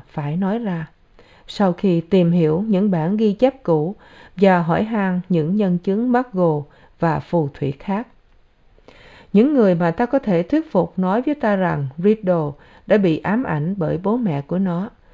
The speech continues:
Điều này hoàn toàn có thể hiểu được. Tất nhiên rồi, nó đã lớn lên trong trại mồ côi và rõ ràng rất mong ước được biết làm thế nào nó đến được đó. Có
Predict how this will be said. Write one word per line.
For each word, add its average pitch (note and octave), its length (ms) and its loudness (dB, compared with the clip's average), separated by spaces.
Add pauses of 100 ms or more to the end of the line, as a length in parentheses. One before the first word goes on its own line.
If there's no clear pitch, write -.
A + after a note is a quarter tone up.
(280)
Điều G3 200 4
này E3+ 300 0
hoàn F#3 220 0
toàn E3 300 -2
có G3 100 -4
thể F#3 220 0
hiểu G3 260 0
được. D#3+ 300 -2 (560)
Tất C#4+ 220 0
nhiên G#3 200 2
rồi, D#3 300 -2 (440)
nó F3 240 2
đã G#3 160 0
lớn G#3 300 2
lên F3+ 260 0
trong G#3+ 280 0
trại D#3+ 160 0
mồ E3 200 -2
côi E3+ 380 -4 (400)
và G#3 140 6
rõ F#3+ 240 2
ràng F3 360 0
rất B3+ 260 0
mong A3 180 2
ước C#4 320 0
được E3 240 -2
biết C4 260 2
làm E3+ 220 -2
thế G#3+ 160 -2
nào D#3+ 320 -2 (260)
nó F3 200 0
đến G#3+ 280 -2
được E3+ 220 0
đó. D#3 280 -8 (680)
Có C#4 100 6